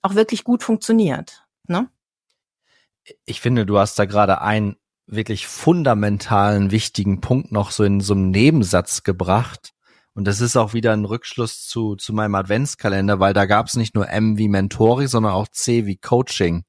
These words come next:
Speaker 1: Mhm.
Speaker 2: Ähm, und das ist wirklich ein himmelweiter Unterschied.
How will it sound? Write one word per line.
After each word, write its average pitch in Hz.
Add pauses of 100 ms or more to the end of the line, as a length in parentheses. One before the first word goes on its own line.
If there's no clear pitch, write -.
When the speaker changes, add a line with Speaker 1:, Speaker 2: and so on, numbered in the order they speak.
(460)
Speaker 1:
Mhm. 180
Speaker 2:
Ähm, 104
und 110
das 107
ist 120
wirklich 120
ein 110
himmelweiter 120
Unterschied. 123